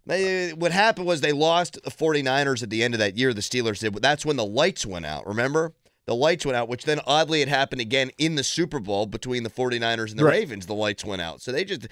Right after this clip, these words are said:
Speaker 1: there are ghosts following around that forty-niners team. But, yeah, that, that year was the Tebow year. That's all I'm saying.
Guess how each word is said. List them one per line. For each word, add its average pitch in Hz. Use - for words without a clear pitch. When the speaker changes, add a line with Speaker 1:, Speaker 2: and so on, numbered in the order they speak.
Speaker 1:
there 269
are 370
ghosts 156
following 139
around 127
that 107
forty-niners 131
team. 101
But, 165
yeah, 156
that, 170
that 165
year 170
was 139
the 101
Tebow 95
year. 80
That's 104
all 87
I'm 71
saying. 73